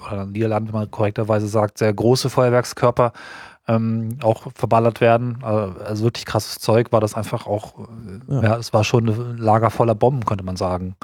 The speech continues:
Speaker 1: Und wenn die, äh, zu eng liegen und die Bunker nicht vernünftig gebaut sind, dann,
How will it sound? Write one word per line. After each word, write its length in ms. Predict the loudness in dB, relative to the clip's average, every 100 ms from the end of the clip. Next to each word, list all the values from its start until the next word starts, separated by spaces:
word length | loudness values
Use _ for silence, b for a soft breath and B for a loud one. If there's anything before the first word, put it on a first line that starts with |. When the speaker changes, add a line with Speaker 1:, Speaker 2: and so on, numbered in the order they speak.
| B B B
Speaker 1:
Und 100 | 0
wenn 80 |
die, 140 | 2 2
äh, 120 | -2
zu 140 | -2
eng 180 | 0 0
liegen 480 | 0 0 0 0 0
und 280 | 0 -4 -6 _ -8
die 200 | -4 -4
Bunker 360 | 2 2 4 2
nicht 220 | 0 0
vernünftig 360 | -2 0 -2
gebaut 360 | -2 2 4 4
sind, 260 | 2 0 0
dann, 200 | -2